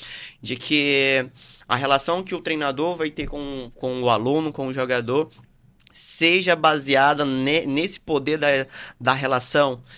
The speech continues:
onde eu tenho um treinador, ser humano, onde eu tenho uma criança, que é um, é, é um ser vivo, um ser humano também,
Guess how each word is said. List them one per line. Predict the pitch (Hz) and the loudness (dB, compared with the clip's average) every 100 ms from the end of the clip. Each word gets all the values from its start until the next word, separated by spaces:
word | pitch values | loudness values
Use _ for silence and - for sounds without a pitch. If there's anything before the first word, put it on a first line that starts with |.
| - _ | -20 _
onde | 123 135 139 | -2 0 0
eu | 143 | 0
tenho | 156 143 | 0 -2
um | 147 | -2
treinador, | 151 135 127 135 180 | -2 0 -2 0 -2
ser | 202 165 143 | -2 -4 -4
humano, | 143 156 156 | -2 -2 -2
onde | 147 143 143 | -4 -4 -4
eu | |
tenho | 143 147 | -4 -2
uma | 143 | -2
criança, | - 143 151 185 214 - 156 - - - | -4 -4 -2 -2 -4 -6 -8 -10 -18 -10
que | - | 0
é | 139 | 2
um, | 160 165 151 127 87 | 2 0 -2 -2 0
é, | 127 123 123 | 0 0 0
é | |
um | 131 135 | -4 -4
ser | - 120 | -8 -8
vivo, | 117 147 131 | 0 0 0
um | 120 | 0
ser | 143 131 | 0 0
humano | 120 139 151 139 | 0 2 0 -2
também, | 131 120 131 147 | -4 -4 -4 -6